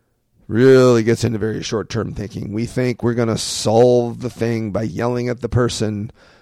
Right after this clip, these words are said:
We have the right to yell because I'm right, they're wrong. Um, I can shout.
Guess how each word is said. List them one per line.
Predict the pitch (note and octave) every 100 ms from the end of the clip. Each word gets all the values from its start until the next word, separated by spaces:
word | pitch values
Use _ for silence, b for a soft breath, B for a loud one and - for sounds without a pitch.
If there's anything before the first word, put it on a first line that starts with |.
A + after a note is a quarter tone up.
| b
We | -
have | B2 A#2
the | A#2+
right | A2 B2 A2
to | A2+
yell | A2 A2 A2
because | G#2+ A#2+ A2
I'm | E2 B2 A2+
right, | A2+ A#2 F2
they're | G#2 A#2
wrong. | A2 A2+ A2+ A2 A2 A2+ b b b b b b -
Um, | F#2+ G2 A#1+
I | A#2+
can | B2+ A#2+
shout. | A2+ - A#2+ A2+ A2 -